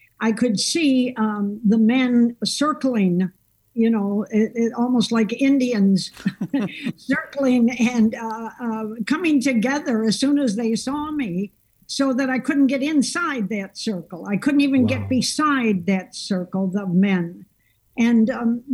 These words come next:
Speaker 1: that, you know, you just had to keep going. You just had to, the, the Holy Spirit has helped me a lot, and I believe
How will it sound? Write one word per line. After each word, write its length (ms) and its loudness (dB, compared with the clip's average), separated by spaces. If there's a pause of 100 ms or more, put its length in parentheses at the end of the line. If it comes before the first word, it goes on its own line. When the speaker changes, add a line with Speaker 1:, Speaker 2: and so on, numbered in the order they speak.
Speaker 1:
that, 300 -2 (120)
you 200 0
know, 140 -4
you 200 2
just 280 -2
had 200 -2
to 80 -2
keep 340 0 (520)
going. 420 4
You 140 2
just 340 -4
had 240 -2
to, 280 -2 (520)
the, 360 2
the 200 0
Holy 280 2
Spirit 540 0
has 240 -2
helped 200 -2
me 180 4
a 80 2
lot, 480 -4
and 200 0
I 120 0
believe 540 2